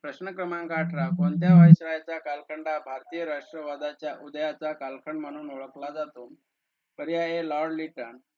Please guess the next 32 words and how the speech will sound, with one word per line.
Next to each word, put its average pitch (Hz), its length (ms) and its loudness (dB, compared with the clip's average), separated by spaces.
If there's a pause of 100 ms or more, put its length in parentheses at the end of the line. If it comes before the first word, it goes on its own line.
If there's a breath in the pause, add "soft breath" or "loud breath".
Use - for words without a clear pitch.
(200)
पर्याय 160 260 -8
बी, 170 180 -10 (120)
लॉर्ड 156 300 -6
रिपन, 147 480 -14 (180)
पर्याय 156 280 -10
सी, 165 240 -12
लॉर्ड 156 280 -6
मेयो, 156 360 -10 (540)
पर्याय 156 320 -8
डी, 160 220 -8 (140)
लॉर्ड 147 260 -6
कर्झन. 123 440 -16 (300)
तर 147 80 -16
याचं 147 280 -10
उत्तर 147 320 -10
आहे 139 280 -6 (460)
लॉर्ड 151 300 -4
लिटन, 131 500 -14
पर्याय 165 360 -6
ए 170 40 -6
बरोबर 151 420 -8
आहे, 156 240 -10 (120)
लॉर्ड 147 320 -6 (160)
लिटन. 113 400 -16 (4000)
प्रश्न 180 360 -8
क्रमांक 165 460 -8
एकोणीस, 160 540 -8
लाल 160 340 -4
ग्रंथीच्या 165 500 -8
किती 170 320 -12
जोड्या 170 340 -6
असतात? 117 340 -12